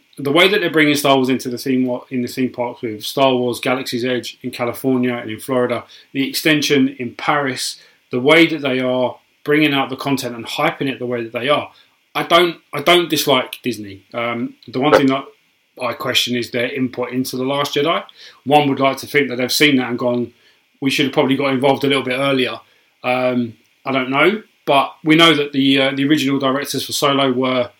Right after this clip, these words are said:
cast aside very quickly, and Ron Howard's obviously come in to reshoot. Uh, initially, we heard it was gonna be a little bit,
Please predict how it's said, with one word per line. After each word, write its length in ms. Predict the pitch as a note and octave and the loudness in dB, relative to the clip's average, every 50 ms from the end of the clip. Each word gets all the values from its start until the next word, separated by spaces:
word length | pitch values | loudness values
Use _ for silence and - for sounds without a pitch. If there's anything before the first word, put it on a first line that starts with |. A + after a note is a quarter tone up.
| _ _ _ _ _ - | _ _ _ _ _ -8
cast 320 | - - D3+ C3+ C3 - - | -2 0 0 0 0 -2 -4
aside 480 | A#2+ - - C3 B2+ D3 E3 D#3+ D#3 - _ - | -4 -2 0 2 4 4 2 2 0 -8 _ -4
very 160 | - C3+ C3 | -2 -2 -2
quickly, 520 | B2+ - - D#3 - - - B2+ C3 C#3 C#3+ | 0 0 -2 -2 -2 -2 -4 -2 0 0 0
and 140 | C3+ B2+ C3 | 2 2 2
Ron 140 | C3+ C3+ B2 | 2 0 0
Howard's 400 | G#2+ C3+ C#3 C#3 B2+ C3 - - | 2 2 2 4 2 2 0 -2
obviously 320 | C#3+ A#2+ - - C#3 B2 | -4 -6 -6 -6 -6 -6
come 240 | - - C3+ B2 C3 | -4 -2 -2 0 0
in 220 | C3 B2+ B2+ B2+ | 0 0 0 -2
to 340 | - - - C3 B2 A#2+ A2 - _ _ _ _ _ _ - | -2 -2 -2 -2 -2 -2 -4 -10 _ _ _ _ _ _ -2
reshoot. 580 | C3 C3+ C3 C3 - - D3 C#3+ C3+ C3 C3 - _ _ _ _ _ _ _ - | 0 0 2 2 2 2 4 4 4 4 2 0 _ _ _ _ _ _ _ -4
Uh, 100 | D3+ D3 - | -4 -4 -2
initially, 440 | C3+ D3 A3 C4 B3+ - D#3 D3 D3 | 2 4 4 4 6 6 4 4 4
we 140 | C#3 C3+ B2+ | 4 4 4
heard 240 | C#3 D3 D3 C#3+ C3 | 6 6 4 4 2
it 60 | B2 | 0
was 100 | A#2+ A2+ | -4 -2
gonna 160 | C#3+ C3+ B2+ | -2 0 0
be 120 | B2+ A#2+ A2+ | 0 0 -2
a 40 | A2+ | -2
little 300 | A#2 A#2+ D3+ D#3+ F3+ E3+ | 0 0 2 2 2 0
bit, 240 | G#3 B3 - - | 0 -2 -2 -4